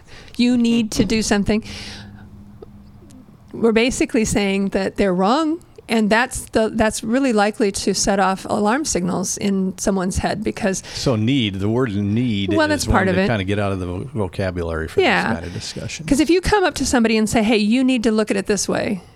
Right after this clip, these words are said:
Speaker 2: Right,
Speaker 1: um, you're
Speaker 2: right.
Speaker 1: going to set off their alarm signals. When those danger signals go, are activated, um, w-, immense, be-, becoming defensive is an immediate response. It's not something they necessarily feel like they choose. It just happens.
Speaker 2: Right, right. What else then is sort of a, a, a thing that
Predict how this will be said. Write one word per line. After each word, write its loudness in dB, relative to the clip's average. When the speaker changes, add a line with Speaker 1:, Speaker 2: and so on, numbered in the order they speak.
Speaker 2:
Right, 4
Speaker 1:
um, -2
you're 2
Speaker 2:
right. 0
Speaker 1:
going 2
to 0
set 2
off 0
their 2
alarm 0
signals. -2
When 4
those 2
danger 2
signals 2
go, 2
are 2
activated, 2
um, 0
w-, -6
immense, 2
be-, -2
becoming 0
defensive 0
is 0
an 2
immediate 2
response. -2
It's -2
not 2
something 0
they 2
necessarily 0
feel -2
like -2
they -2
choose. 0
It -4
just -4
happens. -2
Speaker 2:
Right, 0
right. 0
What 2
else 0
then 0
is -2
sort 0
of -4
a, -4
a, -6
a -6
thing -4
that -4